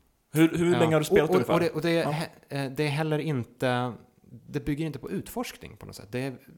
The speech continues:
Speaker 2: väldigt... Alltså, man går i korridorer och... Det är ett linjärt Metroid. Det s-, det är inte så
Speaker 1: Det
Speaker 2: det
Speaker 1: låter
Speaker 2: ska vara.
Speaker 1: jättemycket som Metroid.
Speaker 2: Nej.
Speaker 1: Skitbra.
Speaker 2: Var är utforskarglädjen? Var är äventyrslusten? Det här, det här blir liksom en, eh,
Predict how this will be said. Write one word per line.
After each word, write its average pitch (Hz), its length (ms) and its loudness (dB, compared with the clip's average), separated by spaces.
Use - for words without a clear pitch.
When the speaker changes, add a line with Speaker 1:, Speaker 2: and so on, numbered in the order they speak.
Speaker 2:
väldigt... 123 580 -8
Alltså, 135 180 -12
man 147 160 -8
går 135 200 -2
i 135 40 -2
korridorer 143 500 -6
och... 110 240 -10
Det 117 80 -8
är 123 200 -10
ett 147 160 -8
linjärt 175 600 -2
Metroid. 175 440 -6
Det 127 100 -12
s-, - 200 -12
det 139 120 -6
är 160 40 -4
inte 156 220 -8
så 156 180 -8
Speaker 1:
Det 151 60 0
Speaker 2:
det - 20 0
Speaker 1:
låter 160 180 0
Speaker 2:
ska - 80 -2
vara. 180 100 0
Speaker 1:
jättemycket 165 520 -2
som 113 100 -4
Metroid. - 400 -8
Speaker 2:
Nej. 185 640 -8
Speaker 1:
Skitbra. 156 760 -4
Speaker 2:
Var 139 300 -4
är 139 140 -4
utforskarglädjen? 127 1160 -6
Var 117 240 -4
är 113 440 -6
äventyrslusten? 113 1120 -8
Det 113 80 -12
här, 113 200 -8
det 113 120 -6
här 123 220 -2
blir 120 200 -6
liksom 110 300 -8
en, 107 180 -6
eh, 104 160 -8